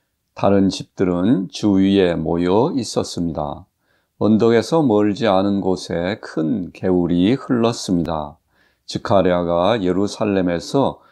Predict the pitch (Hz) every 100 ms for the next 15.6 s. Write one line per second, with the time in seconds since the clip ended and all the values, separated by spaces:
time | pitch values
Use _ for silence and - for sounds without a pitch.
0 | _ _ - 120 - - 135 151 - _
1 | 139 113 117 117 90 - - 90 95 85
2 | 76 - 104 92 120 139 120 120 113 101
3 | 101 92 104 95 92 90 85 90 139 -
4 | - - - - 120 - 95 82 80 73
5 | 76 _ _ _ _ - 98 120 175 98
6 | - 101 95 110 143 135 98 92 87 -
7 | 82 90 - - - 165 165 98 92 92
8 | 92 92 104 147 156 110 107 101 76 73
9 | _ _ _ _ - 95 92 - 90 90
10 | 87 85 90 113 - 90 90 87 82 104
11 | 120 131 73 - _ _ _ - 95 92
12 | 90 90 - 92 85 - 90 92 127 98
13 | 92 98 101 127 151 82 87 82 87 87
14 | 87 85 - 92 98 160 185 - 82 76
15 | - 85 78 82 76